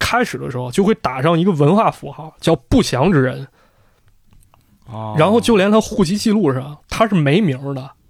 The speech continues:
Speaker 1: 他只能写两个字，叫恶戒，也就是麻烦的意思。
Speaker 2: 嚯。
Speaker 1: 啊，也就是这，这人他名儿，他连名儿都没有，只能叫他麻烦。
Speaker 2: 连身份都没有。
Speaker 1: 对，这些人一生啊，他不配拥有梦想，也没有欲望。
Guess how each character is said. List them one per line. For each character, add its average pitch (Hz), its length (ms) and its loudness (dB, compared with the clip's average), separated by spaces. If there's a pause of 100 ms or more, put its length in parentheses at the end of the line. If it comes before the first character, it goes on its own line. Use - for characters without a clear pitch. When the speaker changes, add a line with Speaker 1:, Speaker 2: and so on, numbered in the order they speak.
(340)
Speaker 1:
他 - 160 0
只 175 140 -2
能 147 120 4
写 185 260 2
两 127 220 0
个 127 80 -6
字， 131 280 -8
叫 143 140 -6
恶 208 280 2
戒， 135 300 -2 (100)
也 135 100 -4
就 151 120 2
是 180 60 2
麻 135 260 0
烦 196 100 2
的 143 80 -2
意 135 180 -8
思。 131 140 -14 (400)
Speaker 2:
嚯。 143 160 0 (160)
Speaker 1:
啊， 131 180 0
也 147 180 2
就 208 80 4
是 262 100 4
这， 220 180 2
这 240 160 0
人 202 180 4
他 220 80 4
名 160 220 2
儿， 175 60 2
他 180 120 0
连 220 200 2
名 160 160 4
儿 165 40 2
都 208 80 4
没 160 180 2
有， 131 200 -8 (160)
只 - 120 -4
能 156 120 4
叫 196 140 4
他 196 80 2
麻 156 140 -2
烦。 156 60 -4
Speaker 2:
连 196 200 4
身 269 200 2
份 220 160 0
都 127 100 -2
没 117 140 -2
有。 113 120 -4
Speaker 1:
对， 143 340 2 (380)
这 269 160 2
些 240 100 4
人 254 220 4
一 233 160 0
生 226 320 0
啊， 123 260 -4
他 - 160 0
不 - 220 2
配 214 120 4
拥 196 160 4
有 156 100 2
梦 151 220 0
想， 135 300 -12
也 139 120 -2
没 143 100 4
有 208 140 4
欲 190 160 4
望。 135 220 0